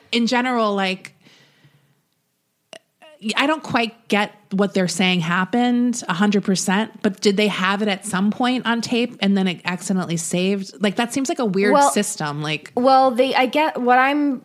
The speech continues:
Speaker 2: gleaning from this is that they, the videos get deleted after a certain amount, like, they
Speaker 1: Right.
Speaker 2: expire, like surveillance videos everywhere.
Speaker 1: Yeah, they get reused. The tapes get reused
Speaker 2: The
Speaker 1: over and
Speaker 2: tapes
Speaker 1: over.
Speaker 2: get reused.
Speaker 1: But you would think after that they'd save that days.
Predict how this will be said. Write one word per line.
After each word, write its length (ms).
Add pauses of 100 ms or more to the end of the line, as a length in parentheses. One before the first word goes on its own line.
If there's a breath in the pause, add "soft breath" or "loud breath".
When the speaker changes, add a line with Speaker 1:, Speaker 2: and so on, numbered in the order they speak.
(120)
Speaker 2:
gleaning 400
from 220
this 200
is 260
that 400 (760)
they, 500
the 200
videos 520
get 160
deleted 400
after 280
a 40
certain 300
amount, 240
like, 100
they 120
Speaker 1:
Right. 160
Speaker 2:
expire, 500
like 260
surveillance 540
videos 500
everywhere. 340
Speaker 1:
Yeah, 140
they 80
get 200
reused. 480
The 60
tapes 300
get 140
reused 320
Speaker 2:
The 60
Speaker 1:
over 120
and 80
Speaker 2:
tapes 180
Speaker 1:
over. 40 (100)
Speaker 2:
get 0
reused. 540 (240 soft breath)
Speaker 1:
But 100
you 80
would 120
think 200
after 280
that 440
they'd 320
save 400
that 260
days. 600